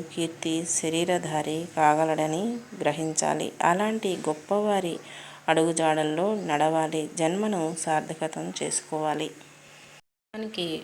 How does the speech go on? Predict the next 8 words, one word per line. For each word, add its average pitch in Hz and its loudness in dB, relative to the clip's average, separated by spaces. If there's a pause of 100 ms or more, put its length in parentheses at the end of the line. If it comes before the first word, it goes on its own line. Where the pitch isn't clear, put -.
మనం 180 -2 (160)
ఎన్ని 156 0
కోట్లు 156 -4
సంపాదించినా, 147 -4 (180)
ఎంత 165 -6
హోదాలో 185 -4
ఉన్నా 143 -4
కానీ, 143 -2